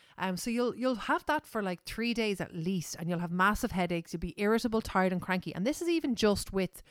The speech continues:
giving up comfort eating if you've been comfort eating late on the snack, uh, late, late at night.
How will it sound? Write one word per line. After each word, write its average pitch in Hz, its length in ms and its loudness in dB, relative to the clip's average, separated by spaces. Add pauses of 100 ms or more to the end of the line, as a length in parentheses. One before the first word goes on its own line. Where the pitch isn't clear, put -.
(520)
giving 202 320 8
up 180 200 8
comfort 214 360 8
eating 160 220 2
if 147 120 0
you've 151 100 -2
been 156 120 2
comfort 165 260 4
eating 151 220 0
late 151 180 0
on 143 120 0
the 139 60 -4
snack, - 420 -6 (280)
uh, 170 160 -8
late, 180 220 0
late 180 360 4
at 160 120 0
night. 156 360 -2